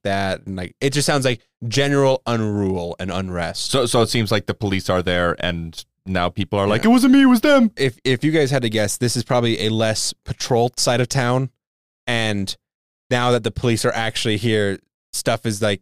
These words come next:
Speaker 1: "Oh, hey, you know, we don't like you being <laughs> here so much.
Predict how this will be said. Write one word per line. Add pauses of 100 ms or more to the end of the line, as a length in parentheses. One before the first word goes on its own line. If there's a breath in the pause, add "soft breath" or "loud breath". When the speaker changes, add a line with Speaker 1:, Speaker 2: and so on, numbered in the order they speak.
(160)
Speaker 1:
"Oh,
hey, (280)
you
know,
we
don't
like
you
being
<laughs>
here
so
much.